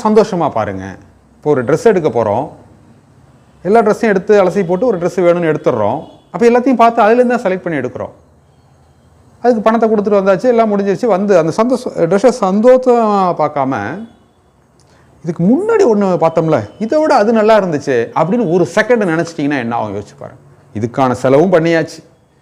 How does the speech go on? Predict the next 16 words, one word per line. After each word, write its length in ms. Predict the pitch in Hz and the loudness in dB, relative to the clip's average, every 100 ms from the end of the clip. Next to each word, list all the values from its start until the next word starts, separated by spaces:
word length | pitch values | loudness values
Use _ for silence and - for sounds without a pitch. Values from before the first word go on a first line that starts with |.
| _ | _
ஆனா 180 | - 165 | -6 -2
இதுக்கு 320 | 170 139 127 | -2 -2 -4
கிடைக்க 260 | 120 175 143 | -4 -4 -2
வேண்டிய 220 | 143 - | -6 -4
சந்தோஷம் 340 | 135 170 165 127 | -6 -6 -6 -8
நமக்கு 220 | 104 107 | -8 -8
இல்லாம 240 | 104 110 | -8 -8
போயிட்டு 240 | 98 95 - | -10 -16 -14
நிறைய 320 | 110 113 139 | -6 -2 0
வீடுகள்ல 320 | 147 156 156 151 | 0 0 0 -4
நடக்குது. 360 | 110 101 - _ _ _ _ _ _ _ _ _ _ _ _ _ _ _ _ _ _ _ _ _ | -6 -8 -12 _ _ _ _ _ _ _ _ _ _ _ _ _ _ _ _ _ _ _ _ _
செலக்ட் 200 | 165 202 | 0 0
பண்ணிட்டு 280 | 214 220 214 | 2 2 2
கையில 180 | 180 196 | 4 4
எடுத்துட்டு 320 | 202 190 208 | 2 2 0
வருவாங்க, 600 | 185 170 151 143 240 240 | 2 2 2 0 -4 -8